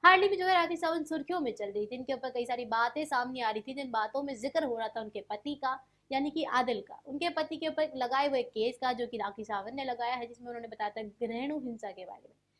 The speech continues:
इसके बाद जान से मारने की धमकी को लेके भी राखी सावंत सुर्खियों में चल रही थी, मगर यहाँ बात उनकी नहीं हो रही, उनके परिवार की हो रही है। आपको बता दें, राखी सावंत के भाई के ऊपर चल रहा है एक मुकदमा, यानी कि उनको पुलिस ने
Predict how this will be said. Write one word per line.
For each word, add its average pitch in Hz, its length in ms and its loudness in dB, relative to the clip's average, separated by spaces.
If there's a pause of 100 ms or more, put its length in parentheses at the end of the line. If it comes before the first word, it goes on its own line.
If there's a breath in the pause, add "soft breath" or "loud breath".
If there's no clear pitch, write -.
(160)
इसके 320 240 -2
बाद 330 180 2
जान 294 260 6
से 311 100 -2
मारने 285 300 2
की 294 120 -4
धमकी 254 300 -4
को 285 120 -2
लेके 254 280 0
भी 254 100 -6
राखी 240 260 -2
सावंत 254 320 -2
सुर्खियों 294 280 -2
में 208 100 -4
चल 208 120 -8
रही 190 140 -10
थी, 220 140 -8
मगर 233 220 -4
यहाँ 247 240 0
बात 262 220 4
उनकी 269 300 -6
नहीं 233 180 -4
हो 202 120 -4
रही, 208 160 -8
उनके 285 200 -6
परिवार 202 500 -2
की 190 140 -12
हो 185 120 -12
रही 185 120 -10
है। 208 60 -6
आपको 208 180 -10
बता 240 260 -2
दें, 240 180 -4 (340 soft breath)
राखी 285 300 2
सावंत 294 340 0
के 302 100 -2
भाई 269 280 -2
के 277 120 -4
ऊपर 262 220 -4
चल 233 220 -4
रहा 226 120 -2
है 226 160 -4
एक 233 120 -8
मुकदमा, 202 480 -8
यानी 220 300 -4
कि 269 120 -6
उनको 269 280 -2
पुलिस 247 360 -4
ने 226 100 -8